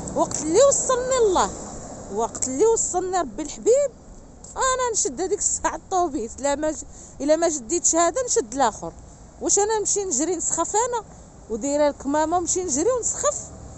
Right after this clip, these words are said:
نسخف انا على قبل باش نشد الطوبيس ياك ودي لاباس. <laughs> لا والو، ما نجريش، لا، لا، ما نجريش حتى يجي الطوبيس الاخر على خاطر انا نجلس. دايري ليا الكرسي فين نجلس في البارادا،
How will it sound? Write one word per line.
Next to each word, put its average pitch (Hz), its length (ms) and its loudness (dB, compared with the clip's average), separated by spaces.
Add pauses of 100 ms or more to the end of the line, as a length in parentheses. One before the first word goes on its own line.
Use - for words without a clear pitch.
(140)
نسخف 277 360 -4
انا 330 180 2
على 381 140 2
قبل 381 240 -2
باش 403 220 -4
نشد 381 180 -4
الطوبيس 381 440 -2
ياك 440 140 0
ودي 381 340 2
لاباس. 262 340 0
<laughs> - 120 -8 (1900)
لا 370 160 4 (100)
والو، 480 580 4 (440)
ما 277 140 0
نجريش، 339 680 4
لا، 320 160 4
لا، 302 160 2
ما 302 140 0
نجريش 302 540 -2
حتى 269 540 2
يجي 269 140 -2
الطوبيس 294 400 -4
الاخر 294 280 -6
على 277 120 -6
خاطر 247 400 -6
انا 208 140 -8
نجلس. 233 320 -2 (800)
دايري 262 280 4
ليا 294 220 2
الكرسي 294 440 0
فين 262 240 -4
نجلس 269 380 -2
في - 60 -6
البارادا، 285 760 2